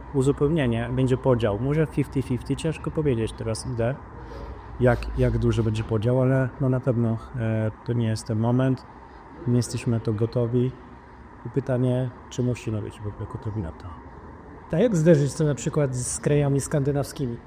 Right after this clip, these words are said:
Speaker 2: gdzie, no, jadę, nawet miałem okazję być dwa razy, e, w Norwegii w ostatnich latach, no, praktycznie ciężko znaleźć auto spalinowe. Tam praktycznie sto procent tej, e, automobilności zostało wdrożone.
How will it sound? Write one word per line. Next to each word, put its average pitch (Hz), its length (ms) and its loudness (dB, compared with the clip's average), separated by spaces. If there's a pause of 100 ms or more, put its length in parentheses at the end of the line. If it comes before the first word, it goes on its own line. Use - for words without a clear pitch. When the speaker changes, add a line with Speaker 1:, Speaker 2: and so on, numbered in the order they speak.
Speaker 2:
gdzie, 147 540 2 (200)
no, 180 140 0 (500)
jadę, 175 560 2
nawet 214 380 0
miałem 156 240 2
okazję 135 380 0
być 123 460 -10
dwa 127 200 0
razy, 127 500 0 (340)
e, 127 320 -2
w 123 120 -2
Norwegii 160 440 8
w 123 60 -2
ostatnich 143 400 -2
latach, 156 280 2 (1120)
no, 202 180 0 (260)
praktycznie 202 460 0
ciężko 185 360 2
znaleźć 160 340 2
auto 156 160 -2
spalinowe. 135 480 -2 (420)
Tam 208 420 2 (600)
praktycznie 175 520 0
sto 180 180 0
procent 165 540 -2
tej, 143 420 0 (400)
e, 139 220 -2
automobilności 147 800 2
zostało 143 340 2
wdrożone. 135 640 0